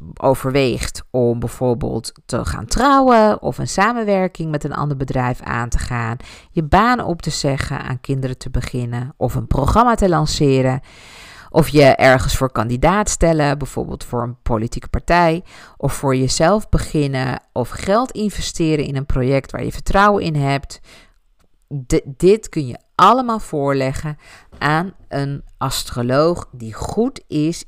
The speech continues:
in electiehoroscopen. Ja? En dan eigenlijk, dat geldt precies hetzelfde voor, ja, de volgende toepassing, namelijk een uurhoekhoroscoop.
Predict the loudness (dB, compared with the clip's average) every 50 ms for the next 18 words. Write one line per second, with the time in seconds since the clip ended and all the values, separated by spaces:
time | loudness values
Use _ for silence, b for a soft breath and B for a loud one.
0 | -14 _ -10 -8 -8 -8 -10 -14 -16 _ -20 _ _ _ _ _ _ _ _ _
1 | _ _ 0 2 4 4 2 2 0 -4 -8 -6 -4 -2 -2 -2 0 -2 -4 -4
2 | -4 -2 0 0 0 2 2 0 0 0 -4 -10 -18 _ _ _ _ _ _ -6
3 | 0 4 4 4 4 2 -4 -12 -20 -20 _ _ _ _ _ _ _ _ _ _
4 | _ _ _ _ _ _ _ B B B B B B B B B B B B 0
5 | 0 0 0 2 4 4 6 6 4 0 -2 -6 -12 -18 _ _ 0 0 0 0
6 | 0 -2 -4 -4 -4 _ _ -10 -6 -6 -4 -4 -2 -2 -4 -4 -6 -2 _ 0
7 | 0 0 0 -2 -2 -2 -4 -6 -2 0 2 2 2 0 -2 -4 -6 -8 -8 -6
8 | -4 -2 0 0 0 0 -2 -6 _ -10 -10 -8 -8 -10 -12 -14 -4 0 0 0
9 | 2 0 -2 -4 -6 -4 -4 -4 -4 0 0 0 0 0 -2 -4 -4 -4 -4 -6
10 | -8 B B B B B B B B -6 -2 0 2 2 4 2 2 0 0 0
11 | 0 0 -2 -4 -10 _ _ -2 -2 -2 -4 -8 -12 _ _ _ _ 0 2 4
12 | 4 6 6 4 4 2 -2 _ -10 -6 0 2 2 2 2 0 -6 -16 -18 _
13 | _ -6 -2 0 0 0 0 -2 -6 -6 -6 -8 -4 -2 -2 0 0 -2 -4 -4